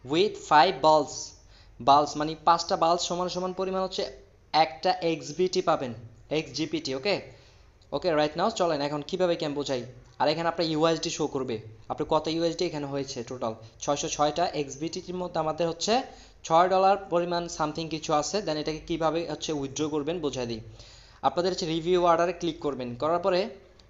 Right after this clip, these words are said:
এইখানে হচ্ছে একটা অ্যাড্রেস দিতে বলছে, "Enter your Aptos wallet to receive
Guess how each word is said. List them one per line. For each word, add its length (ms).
এইখানে 240
হচ্ছে 200
একটা 160
অ্যাড্রেস 380
দিতে 120
বলছে, 220
"Enter 260
your 140
Aptos 300
wallet 260
to 60
receive 340